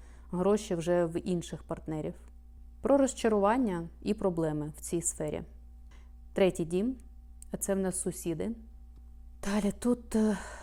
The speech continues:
про постійну загрозу з боку Росії. І про те, що про кризу, і про...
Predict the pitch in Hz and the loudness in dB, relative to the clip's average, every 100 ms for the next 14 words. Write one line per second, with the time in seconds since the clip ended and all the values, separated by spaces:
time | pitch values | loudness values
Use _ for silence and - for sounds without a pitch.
0 | - 196 185 185 202 208 202 - 208 196 | -2 2 2 4 4 6 4 4 6 6
1 | 185 180 170 165 165 196 226 - - 190 | 6 4 4 0 2 0 -2 -8 -6 -4
2 | 185 196 196 196 - - 190 190 190 - | 2 2 2 0 0 0 0 0 -4 -10
3 | - - - - - - - 233 277 - | -18 -18 -18 -18 -20 -18 -2 2 2 4
4 | 233 220 208 233 226 - 208 202 - - | 0 4 4 4 0 -4 -4 -4 -14 -12
5 | - 220 226 226 180 180 214 233 - - | 2 2 4 4 4 2 -4 -6 -14 -18
6 | - - - - - - - - - - | -18 -18 -18 -18 -18 -18 -18 -18 -18 -18
7 | - - - - - - 196 196 196 196 | -18 -18 -18 -18 -18 -2 4 4 4 4
8 | 190 190 | 6 4